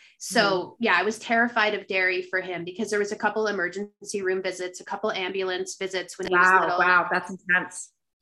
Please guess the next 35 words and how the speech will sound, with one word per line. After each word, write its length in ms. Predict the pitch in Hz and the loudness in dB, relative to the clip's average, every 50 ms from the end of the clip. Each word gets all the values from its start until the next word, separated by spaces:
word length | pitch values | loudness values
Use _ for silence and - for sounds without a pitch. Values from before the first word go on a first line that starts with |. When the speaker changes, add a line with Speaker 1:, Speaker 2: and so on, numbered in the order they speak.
| _ - - | _ -2 2
Speaker 1:
And, 440 | 247 254 247 247 247 254 254 262 240 - - - | 6 8 8 8 8 8 6 4 2 0 -2 0
you 120 | 285 285 | 0 2
know, 100 | 262 240 233 240 | 2 2 2 4
I 200 | 233 226 226 240 | 4 6 6 6
was 200 | 247 240 - - | 4 2 -2 -2
terrified 680 | - 247 247 247 277 285 - 311 262 233 220 214 214 | 2 4 6 6 6 6 4 6 6 6 6 4 2
to 120 | - - 247 | 0 -6 -8
try 320 | 247 - - 220 196 208 | -4 -2 2 2 4 4
raw 240 | 214 220 214 202 202 | 4 4 4 4 4
milk, 340 | 208 196 196 202 185 - - - | 2 2 0 0 -2 -2 -2 -2
but 120 | 220 190 | -2 0
I 140 | 190 202 202 | 0 0 0
also 360 | 190 190 208 - - 233 214 | 2 2 0 0 0 -2 -2
intuitively 680 | 196 202 220 202 - - 226 214 208 202 202 196 190 196 | -2 -4 -6 -6 -4 -2 -2 0 0 -2 -2 -2 -2 0
knew 220 | 190 185 190 208 | 2 2 2 2
that 180 | 202 208 190 - | 0 -2 -2 -2
there 140 | 185 180 | -2 -2
was 160 | 180 185 185 196 | -2 -4 -6 -8
a 40 | - - | -10 -8
big 200 | 185 180 180 - | -8 -8 -8 -8
difference. 600 | 180 165 - 208 214 226 254 247 - - - - - | -10 -8 -4 -2 -2 -2 -2 -4 -8 -12 -14 -10 -6
And 320 | 202 185 185 180 180 180 | -2 -2 -2 -2 -4 -6
so 180 | - - 220 196 | -6 -4 -2 0
I 220 | 185 180 185 180 190 | 0 0 -2 0 2
worked 260 | 202 208 208 - - | 0 0 0 -2 -4
myself 440 | 214 202 196 190 - 202 190 190 190 | -4 -4 -4 -4 -2 -2 -2 0 0
up 220 | 196 190 190 - | -2 -2 -4 -4
to 160 | - - 214 196 | -6 -4 -2 -2
it 200 | 175 170 165 - | -2 -2 -4 -6
because, 400 | - 190 185 208 190 175 170 - | -8 -10 -8 -8 -8 -8 -8 -6
you 80 | 233 226 | -4 -2
know, 100 | 208 196 | -2 -2
the 100 | 196 185 | -2 -2
risk 320 | 175 190 190 185 - - | -2 -2 -4 -4 -6 -6
was 440 | 196 175 165 160 170 170 - - _ | -4 -4 -4 -4 -6 -10 -14 -18 _